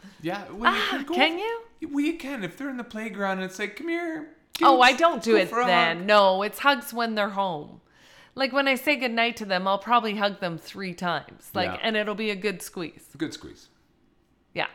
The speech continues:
Speaker 1: All right.
Speaker 2: Nah, you
Speaker 1: So
Speaker 2: can't show your kid too much love. Come on. That can't be written in this Beat Your Kids book.
Speaker 1: Well, no, that was the cool thing, but beat your kids at sports. Now, how do you feel about beating your kids at games?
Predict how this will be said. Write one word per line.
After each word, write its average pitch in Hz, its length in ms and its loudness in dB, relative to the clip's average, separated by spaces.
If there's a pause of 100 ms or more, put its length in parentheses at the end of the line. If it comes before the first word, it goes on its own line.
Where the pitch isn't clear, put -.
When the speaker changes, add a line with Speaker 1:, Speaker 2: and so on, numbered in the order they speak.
(100)
Speaker 1:
All 104 80 -10
right. 67 120 -16 (260)
Speaker 2:
Nah, 226 380 8
you 214 200 2
Speaker 1:
So 190 120 2
Speaker 2:
can't 294 200 6
show 247 240 -2
your 220 200 -2
kid 196 360 -4
too 196 160 -6
much 160 340 -6
love. 156 280 -6
Come 208 200 0
on. 147 280 -4
That 220 220 4
can't 190 220 -2
be 180 120 -8
written 170 320 -4
in 165 160 -6
this 160 200 -8
Beat 190 280 -10
Your 170 180 -6
Kids 170 360 -8
book. - 300 -12 (320)
Speaker 1:
Well, 160 160 6
no, 156 140 2
that 131 220 2
was 143 140 0
the 131 80 -2
cool 147 240 -2
thing, 139 140 -4
but 113 400 -6
beat 147 120 0
your 139 100 0
kids 127 260 -8
at 107 160 -10
sports. 143 500 -8
Now, 135 360 -4
how 147 360 -2
do 143 80 -8
you 135 140 -8
feel 139 260 -6
about 120 260 -6
beating 120 220 -8
your 107 120 -10
kids 101 280 -12
at 95 80 -16
games? 127 540 -10